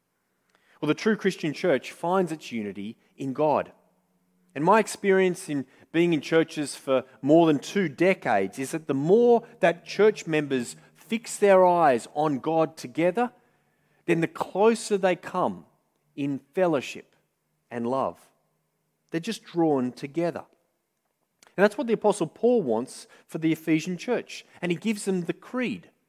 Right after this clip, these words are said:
of verse four. He says, "There is one body and one spirit, just as you were called to one hope when you were called.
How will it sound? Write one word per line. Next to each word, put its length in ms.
of 220
verse 240
four. 400
He 80
says, 360
"There 120
is 120
one 260
body 320
and 140
one 180
spirit, 540
just 240
as 140
you 80
were 80
called 340
to 60
one 300
hope 420
when 140
you 80
were 80
called. 380